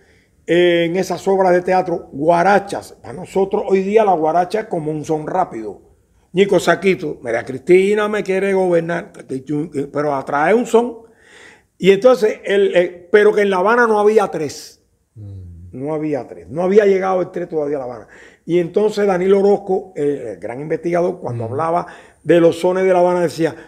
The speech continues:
Speaker 1: "Soncitos habanerosos". <laughs> Ya estaba la, la esencia del son.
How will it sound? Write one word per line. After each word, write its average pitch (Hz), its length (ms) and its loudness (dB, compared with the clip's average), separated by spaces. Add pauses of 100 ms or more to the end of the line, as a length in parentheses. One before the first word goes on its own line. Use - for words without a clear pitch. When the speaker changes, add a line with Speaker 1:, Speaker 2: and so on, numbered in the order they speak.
Speaker 1:
"Soncitos 196 920 0
habanerosos". 147 1000 -4 (220)
<laughs> - 1200 -10
Ya 180 400 0
estaba 233 800 -2
la, 156 400 -4
la 160 240 0
esencia 226 580 0
del 170 120 0
son. 160 200 -4